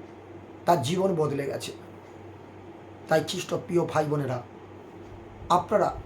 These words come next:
ভুলভাবে আপনারা প্রচার না করেন। আজ অনেক খ্রিস্ট বিশ্বাসীদেরকে দাবি করে অনেক অবিশ্বাসী জনেরা মন্দ কথা বলে, কিন্তু না প্রিয় ভাই বোনেরা, যিশু নাসরীয়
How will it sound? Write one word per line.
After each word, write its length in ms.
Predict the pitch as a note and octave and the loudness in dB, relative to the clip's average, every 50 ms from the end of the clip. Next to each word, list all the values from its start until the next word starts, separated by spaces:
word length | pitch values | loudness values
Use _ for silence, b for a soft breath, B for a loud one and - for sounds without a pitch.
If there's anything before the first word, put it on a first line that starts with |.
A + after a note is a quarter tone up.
| - - - - - - - - - - - - - - - - C#3+ | -12 -14 -14 -16 -16 -14 -12 -10 -10 -10 -10 -10 -12 -12 -8 -4 0
ভুলভাবে 580 | A2+ C#3+ A#3+ B3+ B3 G#3 G#3+ F#3 E3+ D#3+ - - - - - - - - - - - - - - - - - - | 2 6 8 8 10 10 10 10 8 6 2 0 -4 -8 -8 -6 -4 -4 -2 -2 -4 -6 -6 -8 -10 2 4 6
আপনারা 500 | D#3+ D#3+ - - F3 D#3+ D#3+ D#3 D3 D3 - | 6 6 6 4 4 6 6 6 6 4 2
প্রচার 300 | F3 E3+ - F#3 E3+ D#3 | 0 2 4 4 4 6
না 120 | D3 D3+ D#3+ | 4 4 4
করেন। 260 | - D#3+ D3+ C#3 C3+ - - - - - - - - - - - - - - - - - - - - - - - - - - - - - - - - - - - - - | 2 0 -2 -2 -2 -6 -8 -10 -10 -8 -8 -8 -8 -8 -10 -10 -10 -10 -10 -10 -12 -10 -10 -12 -12 -12 -12 -14 -14 -14 -14 -14 -16 -16 -16 -16 -16 -16 -16 2 6 8
আজ 180 | F#3 - F3 - | 8 8 8 4
অনেক 280 | - G#3+ A#3 C4 C4 - | 4 6 6 6 6 4
খ্রিস্ট 220 | - A3 - - | 0 0 2 4
বিশ্বাসীদেরকে 640 | A3+ G3+ G#3+ - - G#3+ G3+ G3+ G3 G#3+ F#3+ - F#3+ D3+ | 4 4 4 4 4 2 2 2 2 2 4 4 6 8
দাবি 260 | E3+ E3 E3 - A3 | 8 8 8 6 4
করে 280 | - A3 G#3 G3+ G3 - - - - - - - - - - - - | 6 8 8 8 8 6 2 -8 -14 -16 -16 -16 -16 -16 -14 0 4
অনেক 300 | E3+ F#3 G#3+ G#3+ - - | 4 6 6 6 8 10
অবিশ্বাসী 480 | F3+ F3+ F3+ G3 - - F#3+ - - D#3 | 10 10 10 8 4 4 4 2 2 0
জনেরা 380 | D#3 D#3+ D3+ D#3 D3+ D3 - - - - - - - | 0 0 2 2 2 2 0 -2 -8 -12 -6 -2 2
মন্দ 300 | D3+ E3+ F#3+ G3 G3 F#3 E3+ | 4 4 6 6 4 4 4
কথা 200 | F3 F3 E3+ E3 | 4 6 6 4
বলে, 260 | D#3+ D#3+ - - G3+ - - - - - - - - - - - - - - - | 4 4 2 2 0 -4 -8 -12 -14 -14 -14 -14 -14 -14 -14 -14 -14 -10 -4 -2
কিন্তু 220 | F3+ D#3 E3+ D#3+ | 0 0 2 4
না 200 | D3+ F3 G3+ G3+ | 4 4 4 4
প্রিয় 220 | G3+ - F3 F3 D#3+ D#3+ - - - - - - - | 2 4 4 4 4 4 2 -4 -6 -6 -8 -4 2
ভাই 160 | - D3 D3 | 4 4 6
বোনেরা, 360 | C#3 C3 C3+ C3 C3+ C3+ C3+ - - - - - - - - - - - - - - - - - - - - - - - - | 6 4 2 0 0 0 -2 -4 -8 -12 -16 -16 -16 -14 -12 -12 -12 -12 -12 -14 -16 -16 -16 -14 -14 -12 -10 -10 -8 -6 -2
যিশু 460 | A#2+ C3+ G3 G3 - - G#3 F#3 E3 | 2 4 4 4 4 4 4 4 6
নাসরীয় 440 | D#3+ F3 F3+ - - - F3 F3+ E3+ | 6 6 4 4 2 2 4 4 4